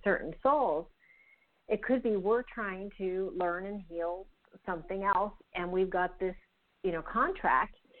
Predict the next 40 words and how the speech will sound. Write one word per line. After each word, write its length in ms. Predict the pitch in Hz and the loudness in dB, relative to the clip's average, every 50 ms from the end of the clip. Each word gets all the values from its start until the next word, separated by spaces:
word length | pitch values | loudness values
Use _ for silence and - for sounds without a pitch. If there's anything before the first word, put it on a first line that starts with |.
| - - _ _ - | -20 -20 _ _ -8
with 300 | 170 165 180 185 185 185 196 | 0 4 4 4 4 4 0
a 60 | 196 | -2
particular 580 | 196 - 190 - 190 170 - 185 170 170 139 - | -2 -4 -2 -2 -2 0 0 2 2 2 2 2
animal 400 | 185 208 226 240 226 208 190 185 | 0 -2 -2 0 0 0 0 0
that 120 | 180 - | -2 0
may 160 | 185 196 208 | 0 0 0
not 320 | 214 220 233 233 - - 190 | 2 2 2 2 2 0 -2
be 480 | 185 220 240 254 247 214 196 196 180 170 175 | 0 2 2 2 4 4 4 2 2 2 2
that 200 | 175 175 170 - - 175 | 4 4 4 2 0 -6
animal 380 | 180 185 196 196 190 175 170 160 | -6 -4 -2 -2 -2 -4 -2 -2
that 220 | 170 165 165 - - - | -2 -2 -2 -2 -2 0
our 220 | 170 165 165 165 | 0 2 2 0
inner 220 | - 190 185 175 170 - | 0 -2 -2 -4 -4 0
child 360 | - 254 262 262 262 247 226 208 | 4 6 6 8 6 4 4 0
wants 220 | 175 170 165 - _ | -2 -4 -4 -8 _
to 60 | - | -14
have 260 | 156 139 156 147 - - | -12 -10 -10 -12 -10 -10
back, 420 | 131 120 - - - - - - - - _ | -10 -10 -10 -12 -16 -20 -20 -20 -20 -14 _
you 120 | 185 165 | -10 -8
know, 100 | 160 156 | -8 -6
or 160 | 151 160 170 | -4 -4 -4
that 240 | 165 175 170 165 147 - | -2 -2 -2 -2 -2 -4
a 60 | 185 | -4
part 240 | - 208 202 185 180 | 2 4 4 4 4
of 100 | 170 165 | 2 2
our 180 | 165 165 160 165 170 170 | 0 -2 -2 -6 -4 0
being 400 | 208 214 220 220 208 196 180 165 | 2 2 2 2 2 0 -2 -4
just 140 | 165 156 143 - _ - - | -6 -10 -12 -14 _ -12 -6
really 360 | 165 185 180 170 165 165 160 | 0 2 4 4 4 4 2
wants 240 | 156 160 165 160 - - | 0 -2 -6 -8 -8 -10
to 60 | 156 | -8
nurture 400 | 151 160 156 151 - 160 156 156 | -6 -6 -6 -6 -6 -6 -4 -2
that 300 | 147 147 147 147 - - - - _ _ _ | -2 0 0 0 -2 -4 -10 -18 _ _ _
feeling 560 | - 240 247 262 269 254 226 196 160 156 160 | 2 4 6 6 6 6 4 0 -2 -4 -6
that 160 | 156 143 - | -6 -6 -6
we 140 | - 139 160 | -6 -8 -8
have 280 | 151 - - - 190 190 | -8 -10 -10 -10 -10 -10
when 80 | 165 147 151 | -12 -16 -14
we're 100 | - 147 139 | -14 -14 -14
together. 600 | - 151 - 180 196 226 247 247 - - - - | -14 -14 -10 -8 -8 -8 -6 -8 -8 -8 -8 -12